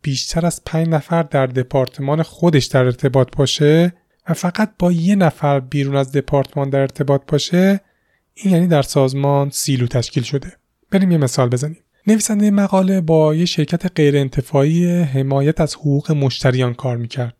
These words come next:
این شرکت می‌خواست بدونه که چرا ترافیک وبسایتش پایین اومده.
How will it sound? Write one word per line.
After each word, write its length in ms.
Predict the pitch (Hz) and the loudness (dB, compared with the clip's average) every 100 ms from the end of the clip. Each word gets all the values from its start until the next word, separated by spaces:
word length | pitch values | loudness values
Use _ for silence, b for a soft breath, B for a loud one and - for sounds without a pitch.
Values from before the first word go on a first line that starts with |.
| _ | _
این 140 | - 208 | -6 -2
شرکت 240 | 220 220 | 0 0
می‌خواست 380 | 202 185 202 202 | -2 -2 -2 -2
بدونه 240 | 190 208 | 0 2
که 140 | 202 190 | 2 -2
چرا 240 | - 185 | 0 0
ترافیک 440 | - 143 127 131 147 | 2 0 0 -2 2
وبسایتش 640 | 135 123 - 131 - 127 - | 2 0 0 0 0 -2 -2
پایین 320 | - 131 127 | 0 0 0
اومده. 400 | 123 120 123 | -2 0 -2